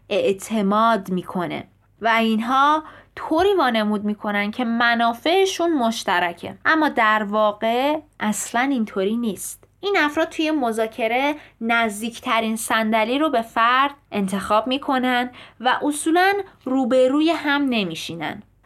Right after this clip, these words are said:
از نظر بادی لنگویج هم نزدیک به شخص مقابلشون هستن و تون صدای آرومی دارن.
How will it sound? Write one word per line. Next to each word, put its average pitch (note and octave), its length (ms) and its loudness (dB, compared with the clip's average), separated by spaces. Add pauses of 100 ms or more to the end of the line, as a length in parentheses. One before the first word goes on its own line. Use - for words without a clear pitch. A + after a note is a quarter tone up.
(160)
از C#4+ 220 2
نظر D#4 320 4
بادی B3 320 2
لنگویج A#3 720 2
هم G3 400 2 (260)
نزدیک C4 680 0
به C#4+ 100 0
شخص D4 360 -2
مقابلشون F#3+ 800 0
هستن F3+ 540 -6 (300)
و A#3+ 140 2
تون C#4+ 340 0
صدای A#3+ 600 0 (460)
آرومی G3+ 920 2
دارن. E3 460 -2